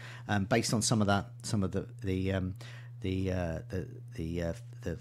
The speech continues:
the figures that we've discussed as well. So, game week one, Haaland, uh, away to Burnley, promoted side. I think he's the best option. He's certainly gonna be the most popular. Um, for those who don't know about effective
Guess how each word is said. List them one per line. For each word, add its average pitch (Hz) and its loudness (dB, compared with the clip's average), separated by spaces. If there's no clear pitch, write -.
the - -8
figures 95 -2
that 78 -2
we've 95 -4
discussed - -2
as 98 -4
well. 95 2
So, 113 6
game 160 10
week 139 8
one, 104 6
Haaland, 160 12
uh, 120 8
away 117 6
to - -2
Burnley, 120 8
promoted 123 6
side. 101 6
I 95 2
think 123 4
he's 110 2
the 107 -2
best - 0
option. 117 2
He's 101 2
certainly 117 8
gonna 104 4
be 104 6
the 95 2
most 98 0
popular. 101 2
Um, 113 2
for 147 6
those 156 12
who 156 6
don't 143 10
know 131 8
about 117 6
effective - 2